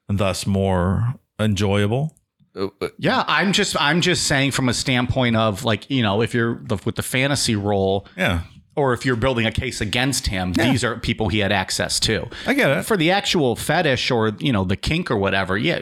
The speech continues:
Speaker 3: okay, sure, that makes it more exciting. It's people you know. I was just kind of saying from,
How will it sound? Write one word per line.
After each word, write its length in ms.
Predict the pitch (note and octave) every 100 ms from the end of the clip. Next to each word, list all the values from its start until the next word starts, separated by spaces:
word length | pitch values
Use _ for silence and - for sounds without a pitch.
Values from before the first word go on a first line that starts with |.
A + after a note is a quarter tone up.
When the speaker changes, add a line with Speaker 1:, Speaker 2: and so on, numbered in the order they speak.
| -
Speaker 3:
okay, 320 | D#3+ - A#2+
sure, 380 | A#2+ - D3 G2+
that 180 | G#2+ A2+
makes 220 | A#2 A2
it 60 | A2+
more 140 | A#2
exciting. 400 | G#2 - A2 G2 G2
It's 100 | -
people 280 | G#2+ G#2+
you 140 | F#2 F#2
know. 340 | A2+ F#2+ G2 - - - - -
I 80 | A#2
was 180 | A2
just 280 | - A2+ -
kind 200 | - G#2+
of 140 | F#2+ - - - _
saying 420 | - - A2+ G#2 G2
from, 420 | G2 F2+ F2+